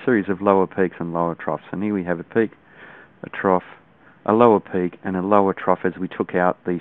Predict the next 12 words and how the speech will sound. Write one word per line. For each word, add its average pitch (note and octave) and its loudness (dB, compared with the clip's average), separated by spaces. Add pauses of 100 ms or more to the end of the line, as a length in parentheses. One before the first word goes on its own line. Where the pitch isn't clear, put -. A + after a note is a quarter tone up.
support F#2 -4
area F2 0 (460)
at, F2+ -4 (100)
uh, F2 -4
around F2 -6 (140)
one F2 -8
thousand E2+ -6
one E2+ -8
hundred E2 -10
and D#2+ -12
ten. E2 -8 (2000)
Um, E2 -8